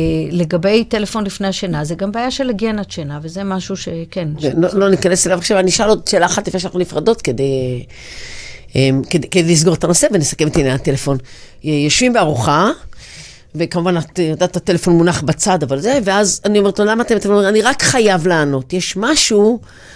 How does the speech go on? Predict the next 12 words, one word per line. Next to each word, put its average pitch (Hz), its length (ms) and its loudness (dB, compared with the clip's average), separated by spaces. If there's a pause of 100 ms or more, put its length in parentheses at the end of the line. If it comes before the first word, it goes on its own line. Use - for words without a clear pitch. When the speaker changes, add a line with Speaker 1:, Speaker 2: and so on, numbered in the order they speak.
(160)
Speaker 2:
במיידיות 185 640 2
הזאת, 160 340 -4
איך - 140 -2
אנחנו 202 300 2
עוזרים 165 380 2
גם 170 240 0
לעצמנו 190 340 0
וגם 151 260 0
למי 147 120 0
שנמצא 127 400 -6
איתנו, 233 280 -2
להבין 180 460 0